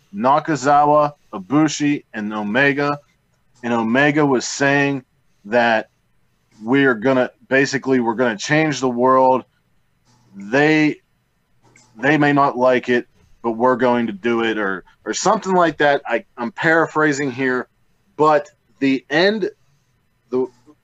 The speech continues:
whatever's going on with these Bullet Club things,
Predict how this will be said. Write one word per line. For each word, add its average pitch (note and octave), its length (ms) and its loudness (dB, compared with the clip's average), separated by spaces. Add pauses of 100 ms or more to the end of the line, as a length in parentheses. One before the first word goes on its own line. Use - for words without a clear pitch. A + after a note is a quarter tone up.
(300)
whatever's C4 540 2
going G#3 320 2
on E3+ 240 2
with C#3 180 -2
these C3 340 -4 (280)
Bullet D#3 380 2
Club C#3 320 0
things, C3 540 -4